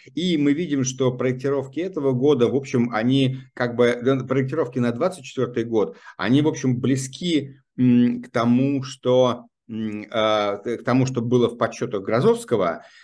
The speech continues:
и что, в общем, если особенно смотреть в долларовом выражении, то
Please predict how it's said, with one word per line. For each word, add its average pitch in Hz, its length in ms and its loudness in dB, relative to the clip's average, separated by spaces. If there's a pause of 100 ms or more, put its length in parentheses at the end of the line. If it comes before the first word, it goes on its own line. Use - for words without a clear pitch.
(160)
и 127 420 6
что, 131 220 2
в 151 100 2
общем, 143 500 2
если 139 360 -2
особенно 127 560 0
смотреть 131 500 -2
в - 20 -12
долларовом 117 460 0
выражении, 135 680 0
то 139 440 0